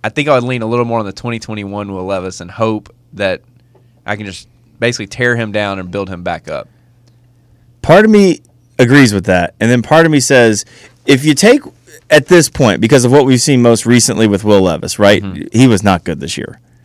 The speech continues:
Speaker 1: Right.
Speaker 2: If you take him and he busts, it feels like there's a lot of people who are gonna be like, "Everyone told you he was gonna be a bust."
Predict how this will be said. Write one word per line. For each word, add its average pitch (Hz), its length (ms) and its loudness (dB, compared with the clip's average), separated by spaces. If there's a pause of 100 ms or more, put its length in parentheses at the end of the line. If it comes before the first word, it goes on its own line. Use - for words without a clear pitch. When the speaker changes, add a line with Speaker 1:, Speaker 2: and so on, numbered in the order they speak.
(140)
Speaker 1:
Right. 87 220 -12 (320)
Speaker 2:
If 123 160 4
you 127 100 2
take 220 280 4
him 202 360 2
and 127 140 2
he 170 260 4
busts, 104 560 0
it 131 200 2
feels 170 200 4
like 143 140 2
there's 131 160 2
a 135 40 2
lot 135 200 6
of 123 60 0
people 131 260 2
who 127 80 4
are 123 60 4
gonna 120 140 2
be 120 120 2
like, 113 200 2 (380)
"Everyone 226 400 4
told 277 340 6
you 262 100 4
he 240 60 2
was 226 140 -2
gonna 226 180 4
be 247 160 0
a 254 60 0
bust." 285 580 4